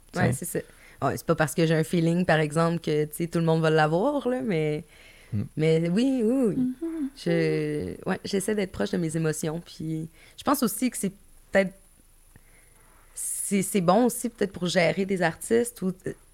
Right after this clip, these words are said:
Speaker 2: sais, souvent, euh, on va pas nécessairement parler de musique, puis, tu sais, je vais juste leur demander, tu sais, je vais faire un peu le, je veux pas voler cette job-là, là, mais je vais faire un peu le rôle d'une psy, tu sais,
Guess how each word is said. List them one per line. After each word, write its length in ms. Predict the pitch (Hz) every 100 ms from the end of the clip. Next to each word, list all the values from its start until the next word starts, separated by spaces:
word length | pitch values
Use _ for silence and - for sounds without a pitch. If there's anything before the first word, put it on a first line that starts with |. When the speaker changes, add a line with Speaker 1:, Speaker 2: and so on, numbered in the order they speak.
| - - -
Speaker 2:
sais, 140 | - 285
souvent, 420 | 202 180 208 214
euh, 240 | 165 156 151 - _ _ _ - _
on 80 | 185
va 80 | 190
pas 100 | 240
nécessairement 460 | 220 - 180 185
parler 240 | 185 180 190
de 60 |
musique, 440 | 185 160 208 - -
puis, 640 | - 170 175 175 170 165 - -
tu 60 | 214
sais, 20 |
je 60 | 180
vais 160 | 165 170
juste 240 | 180 -
leur 200 | 185 165
demander, 600 | 156 175 160 160 156 196
tu 80 | 202
sais, 60 | 202
je 40 |
vais 80 | 175
faire 180 | 180 175
un 100 | 175
peu 260 | 170 208 208
le, 340 | 165 151 151 - - - - _
je 140 | 147
veux 80 | 156
pas 140 | 175
voler 340 | 170 147 160 175
cette 200 | 170 160
job-là, 300 | 151 151 175
là, 80 | 262
mais 320 | 208 151 143 - - - -
je 60 | -
vais 40 |
faire 160 | 180 170
un 100 | 160
peu 120 | 185
le 180 | 190 160
rôle 280 | 170 175 180
d'une 240 | 175 160
psy, 520 | - - - 202 233 -
tu 80 |
sais, 240 | - 220